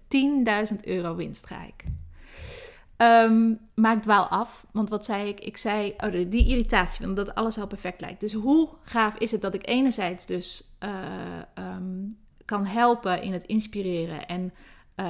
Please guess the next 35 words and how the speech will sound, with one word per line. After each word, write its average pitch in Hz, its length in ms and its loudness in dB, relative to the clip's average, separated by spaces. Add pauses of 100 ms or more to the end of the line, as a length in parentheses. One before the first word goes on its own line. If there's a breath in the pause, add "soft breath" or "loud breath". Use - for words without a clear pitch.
de 185 80 -10
creativiteit 190 840 -4
opwekken 185 580 -6 (400 loud breath)
bij 202 260 6
mijn, 185 260 2
eh, 202 280 -6
volgers. 277 480 2
En - 180 -2
anderzijds 233 480 2
ook - 180 -6
echt 285 320 0
dat - 220 -8
pure, 247 640 4 (500 loud breath)
eh, 180 420 -4
rauwe 226 320 4
pad 233 280 2
laten 196 320 0
zien 180 320 -2
van 180 280 -4
hoe 220 360 0
je 220 220 -2
een 180 140 -2
doel 285 220 0
behaalt. - 560 -8 (1200)
Ja? 247 300 -14 (480)
En 190 100 -4
daarbij 196 260 0
zit 226 180 -2
trouwens 202 400 -2
ook... 208 340 -2 (600 loud breath)
Ik, - 160 -8
eh, 202 140 -6 (220)
ik - 180 -12
heb 214 180 -8
altijd, 190 380 -6